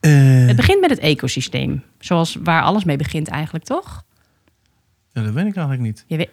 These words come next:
Speaker 2: we zijn
Speaker 1: Ja, dit is een gro-,
Speaker 2: allemaal
Speaker 1: dit is een grote
Speaker 2: onderdeel
Speaker 1: vraag, hoor.
Speaker 2: van het ecosysteem.
Speaker 1: Hoe het allemaal begon.
Speaker 2: Ja.
Speaker 1: Poeh.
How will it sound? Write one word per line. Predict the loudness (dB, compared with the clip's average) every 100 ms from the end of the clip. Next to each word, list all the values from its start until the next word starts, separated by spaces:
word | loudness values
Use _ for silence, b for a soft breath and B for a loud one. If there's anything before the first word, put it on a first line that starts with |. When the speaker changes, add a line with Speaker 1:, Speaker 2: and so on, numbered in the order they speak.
| -4
Speaker 2:
we | -2
zijn | 2 2
Speaker 1:
Ja, | 2
dit | 4
is | 4
een |
gro-, | 4 4
Speaker 2:
allemaal | 6 6
Speaker 1:
dit | 6
is | 4
een | 4
grote | 6 8
Speaker 2:
onderdeel | 8 6 6
Speaker 1:
vraag, | 4 6 6
hoor. | 6 6 6
Speaker 2:
van | 6 8 8
het | 6 4
ecosysteem. | 2 2 2 4 6 6
Speaker 1:
Hoe | 4
het | 4
allemaal | 2 4 4 6 6
begon. | 4 4 4 4 2 0 -2
Speaker 2:
Ja. | 2 4 2 0
Speaker 1:
Poeh. | 2 4 4 2